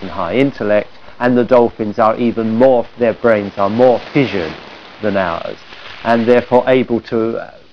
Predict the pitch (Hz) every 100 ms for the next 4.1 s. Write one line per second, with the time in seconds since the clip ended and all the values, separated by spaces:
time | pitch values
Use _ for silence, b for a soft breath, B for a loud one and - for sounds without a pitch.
0 | - 143 120 143 127 110 110 107 117 110
1 | 101 - 156 135 87 82 50 - b b
2 | 131 127 143 - 147 131 127 127 - 123
3 | 123 - - 156 - 107 90 - - -
4 | -